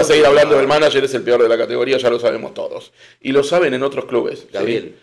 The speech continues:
Speaker 2: A-, hace tres temporadas te preguntaban por Romano, ahora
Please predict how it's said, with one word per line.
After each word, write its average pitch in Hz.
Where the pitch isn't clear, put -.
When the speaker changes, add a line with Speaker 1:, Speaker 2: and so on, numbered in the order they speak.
Speaker 2:
A-, 143
hace 160
tres 175
temporadas 160
te 143
preguntaban 120
por 113
Romano, 113
ahora 135